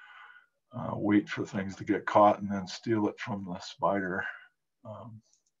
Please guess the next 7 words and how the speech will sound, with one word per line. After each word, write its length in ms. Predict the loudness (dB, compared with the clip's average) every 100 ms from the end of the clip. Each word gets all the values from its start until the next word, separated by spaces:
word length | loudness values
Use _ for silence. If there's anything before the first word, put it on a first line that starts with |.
| _ -2
poaching. 500 | 0 0 -4 -10 -12 _ _ -18 -16 -14 -10 -8 -8 -10 _ _
So 240 | -8 0 2
here's, 460 | 6 6 6 4
uh, 180 | 2 4
examples 840 | 4 2 2 4 4 4 0 0
of 160 | -2 -2
what 300 | 2 4 2